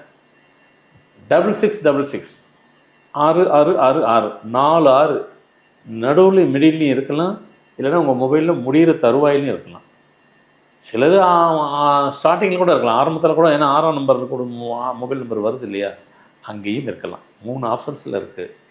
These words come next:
வச்சு பாருங்க, வேற லெவல்ல வேலை செய்யும். அந்த மொபைல் நம்பர் உங்க கையில வந்துருச்சுன்னு சொன்னாவே, டே ஒன்ல இருந்து, அன்னையில இருந்து அது அப்படி ஒரு எஃபெக்ட் கொடுக்கும்.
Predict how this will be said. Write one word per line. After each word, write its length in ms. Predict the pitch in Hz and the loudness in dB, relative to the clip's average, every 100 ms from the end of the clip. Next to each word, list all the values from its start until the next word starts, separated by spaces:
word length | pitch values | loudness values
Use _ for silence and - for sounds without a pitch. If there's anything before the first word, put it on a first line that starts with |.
| _ _ _ _ | _ _ _ _
வச்சு 260 | 107 - - | -16 -14 -6
பாருங்க, 640 | 117 107 90 85 85 - _ _ _ _ _ _ _ _ | 0 2 0 -6 -10 -12 _ _ _ _ _ _ _ _
வேற 300 | 110 135 151 | -2 0 0
லெவல்ல 340 | 120 104 151 127 | 0 -2 -2 -2
வேலை 180 | 113 110 | -2 -4
செய்யும். 280 | 95 92 | -6 -8
அந்த 140 | 95 95 | -10 -8
மொபைல் 280 | 110 143 151 | -2 0 0
நம்பர் 180 | 131 | -2
உங்க 300 | 127 110 107 | -4 -4 0
கையில 20 | 135 | 0
வந்துருச்சுன்னு 720 | 139 107 113 147 139 131 117 | 2 2 0 -2 -2 -6 -6
சொன்னாவே, 600 | 110 98 95 104 107 - _ _ _ _ 95 | -6 -6 -4 -4 -4 -10 _ _ _ _ -6
டே 180 | 101 147 | 0 4
ஒன்ல 300 | 160 135 120 | 4 2 0
இருந்து, 640 | 101 98 95 98 104 - - | -4 -6 -4 -4 -4 -8 -14
அன்னையில 400 | 95 127 156 165 | -12 -10 -6 -2
இருந்து 300 | 147 135 185 | 0 0 -2
அது 340 | 147 143 175 - _ _ _ | -4 -4 -8 -14 _ _ _
அப்படி 320 | - 110 151 | -16 -10 -4
ஒரு 180 | 135 113 | -2 -2
எஃபெக்ட் 260 | 110 139 - | -4 -8 -10
கொடுக்கும். 320 | 101 - | -18 -16